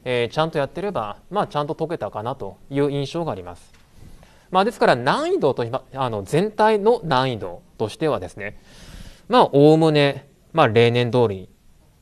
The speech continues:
まあ、そこより若干シンプル、まあ、要は難易度が若干下がるかなぐらいです。じゃあ、えーと、出題傾向と、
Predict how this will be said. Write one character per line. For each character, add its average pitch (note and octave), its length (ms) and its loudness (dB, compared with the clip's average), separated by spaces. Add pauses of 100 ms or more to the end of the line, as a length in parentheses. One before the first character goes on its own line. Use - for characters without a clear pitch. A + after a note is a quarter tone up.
ま G#3 120 6
あ、 - 40 4
そ - 340 -2
こ D#4 380 -4
よ D#4+ 100 2
り D#3+ 180 0 (200)
若 A3+ 200 0 (460)
干 D4+ 300 0
シ B3 320 -2
ン B3+ 120 -4 (360)
プ B2 160 -4
ル、 F#2 260 -10 (1400)
ま D3 140 4
あ、 - 20 8
要 D#3 160 6
は A2 120 4
難 C3+ 240 6
易 D#3+ 60 2
度 C3+ 60 0
が A#2 60 2
若 C#3 260 4 (280)
干 C4 240 -2
下 D#3+ 260 0
が F#3+ 140 4
る G#3+ 80 6
か - 280 -4
な F#3 220 0 (100)
ぐ C3 120 0
ら G2 100 -6
い F2+ 60 -14
で F#2 140 -12
す。 - 200 -20 (2750)
じ G#3+ 120 4
ゃ C4 140 10
あ、 - 180 4
え E3 180 6
ー D#3+ 40 4
と、 D#3 140 4
出 - 200 -2
題 A#3 220 8
傾 A#3 280 4
向 C3 280 2
と、 C#3 480 2